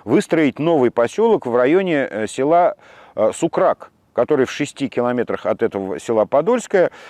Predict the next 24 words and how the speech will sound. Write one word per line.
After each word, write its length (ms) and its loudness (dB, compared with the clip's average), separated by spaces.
А 120 0
теперь 480 -2
жители 460 -2
этого 320 2
села, 520 2
э, 120 -4
выясняют, 880 0
что 240 -2
Хабиров, 520 0
э, 560 2
ну, 160 -6
попросту 460 -2
их 160 0
обманул. 560 -2
Сам 280 -2
же 80 0
Хабиров 420 0
делает 340 2
вид, 140 -6
что 140 -4
ничего 360 0
такого 360 -2
не 160 -4
было, 320 -2